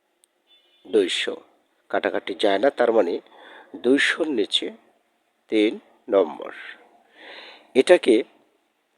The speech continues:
মিশ্র ভগ্নাংশে রূপান্তরিত করতে পারি। সেটা কি করে? আমরা তিন দ্বারা একটু সাইডে ভাগ করি, অন্য কোথাও রাফ করবে তোমরা। ভাগ করলে কত হচ্ছে? তিন ছয় আঠারো,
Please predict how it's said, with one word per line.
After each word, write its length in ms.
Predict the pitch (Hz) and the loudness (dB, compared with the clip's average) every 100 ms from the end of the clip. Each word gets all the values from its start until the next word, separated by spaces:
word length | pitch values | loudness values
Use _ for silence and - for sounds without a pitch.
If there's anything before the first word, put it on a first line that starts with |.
| _ _ _ _ _ _ _ _ _ _ _ _ - - - - _ _ - | _ _ _ _ _ _ _ _ _ _ _ _ -20 -20 -20 -20 _ _ 2
মিশ্র 300 | 147 - - 180 - - | 2 4 6 6 4 -4
ভগ্নাংশে 600 | - 127 131 135 131 147 135 | 4 6 8 6 4 -2 -6
রূপান্তরিত 640 | 120 107 101 98 104 - | -4 -2 -2 -2 -6 -2
করতে 340 | 117 101 - 95 | -2 -2 -6 -8
পারি। 300 | - 98 123 - | -4 -4 -4 -4
সেটা 280 | - 104 | -4 -4
কি 140 | 104 101 | -4 -6
করে? 240 | - 127 208 - - - - - | -6 -6 -8 -14 -20 -20 -14 -8
আমরা 200 | 95 98 - | -4 -4 -2
তিন 140 | 104 90 | -4 -2
দ্বারা 160 | 92 87 | -6 -8
একটু 140 | - 95 | -10 -6
সাইডে 260 | 95 87 87 | -4 -6 -10
ভাগ 120 | 98 - 110 | -14 -14 -6
করি, 140 | 139 151 | -4 0
অন্য 140 | 123 104 95 | 2 2 -2
কোথাও 260 | 92 - 95 | -6 -6 -4
রাফ 140 | 92 - - | -4 -6 -4
করবে 200 | 113 95 95 | -4 -4 -6
তোমরা। 220 | 90 139 - _ - - - - - - _ _ _ | -4 -4 -6 _ -20 -20 -20 -20 -20 -20 _ _ _
ভাগ 180 | 101 104 - | -2 -2 -2
করলে 180 | 98 95 - | -4 -4 -4
কত 140 | 98 104 107 | -4 -4 -4
হচ্ছে? 280 | - - 220 - - - - - - - | -2 -4 -4 -14 -20 -20 -20 -20 -18 0
তিন 160 | 139 156 147 - | 2 4 2 0
ছয় 260 | 147 143 - 101 | 2 2 2 0
আঠারো, 400 | 104 - 123 87 | -2 -2 -2 -2